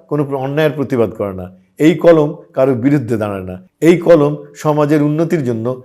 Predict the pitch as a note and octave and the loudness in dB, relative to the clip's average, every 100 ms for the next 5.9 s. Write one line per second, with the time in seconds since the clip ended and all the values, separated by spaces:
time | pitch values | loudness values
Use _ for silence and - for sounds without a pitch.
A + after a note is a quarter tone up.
0 | - C3+ C#3 D3 D3 C3+ D3 D3+ D3+ B2+ | -12 -6 -2 2 2 2 0 2 0 0
1 | A#2 G#2+ G#2 - G2 F#2 - - C#3 C#3+ | -2 -4 -6 -10 -14 -14 -16 -2 2 2
2 | D3 G3 F#3 D#3 G3 A3 - - A#2+ C3+ | 2 -4 0 0 0 -4 -12 -10 -4 -4
3 | A2 C3+ - D3 G#2 G2 F#2 F#2+ - C#3+ | -4 -6 -6 -8 -8 -10 -12 -16 -10 -8
4 | A2 D#3+ F3 G#3+ G#3+ A3 F3+ - A3+ E3+ | -2 -2 -2 -2 -2 0 -2 -2 0 2
5 | C3+ C3+ A2+ A2 A2 F2+ G2 F2+ | 2 0 -2 -2 -2 -6 -6 -8